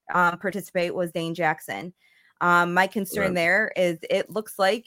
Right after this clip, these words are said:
Speaker 1: we're gonna probably have to go out there with, with Benford and Elam, um, as our starting corners this week. So Elam's gonna continue to play. Um, he, he needs to do,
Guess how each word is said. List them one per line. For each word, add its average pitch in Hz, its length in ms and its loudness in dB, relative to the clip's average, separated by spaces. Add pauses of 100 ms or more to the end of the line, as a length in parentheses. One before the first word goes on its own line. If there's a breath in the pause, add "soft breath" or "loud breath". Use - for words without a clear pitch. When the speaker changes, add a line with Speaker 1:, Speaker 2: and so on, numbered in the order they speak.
Speaker 1:
we're 208 280 -2
gonna 208 180 -2
probably 208 540 0
have 196 220 2
to 214 80 -4
go 190 140 2
out 190 200 4
there 214 160 -2
with, 185 200 -2 (120)
with 185 180 -6
Benford 180 460 -2
and 196 260 -2
Elam, 214 440 -2 (420)
um, 175 560 8 (200)
as 175 220 2
our 180 140 4
starting 175 600 2 (140)
corners 180 540 -2
this 165 200 -10
week. 156 240 -8
So 170 240 -2
Elam's 214 320 -4
gonna 220 200 -4
continue 220 400 -4
to 208 60 -12
play. - 380 -6 (460)
Um, 175 640 6 (580)
he, 240 600 -6 (180)
he 196 240 -6
needs 202 280 -4
to 233 100 -6
do, 220 180 -6